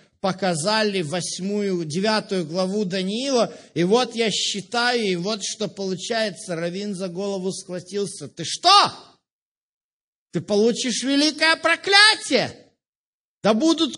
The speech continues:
кости разрушен-, ра-, сокрушены», понимаете?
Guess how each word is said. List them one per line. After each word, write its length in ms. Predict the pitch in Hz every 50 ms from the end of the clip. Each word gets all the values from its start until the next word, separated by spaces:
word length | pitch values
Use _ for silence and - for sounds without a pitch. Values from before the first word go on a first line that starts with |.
| -
кости 540 | - 349 415 440 403 - - - - - 359
разрушен-, 1000 | 349 330 320 302 254 226 254 277 294 294 277 240 - - - 226 196 175 170 175 196
ра-, 300 | 196 220 247 240 214 202
сокрушены», 920 | - - 277 247 - - 254 262 226 - - - 247 233 226 202 175 151
понимаете? 840 | - - 180 180 202 220 247 285 311 311 269 233 156 - 185 135 107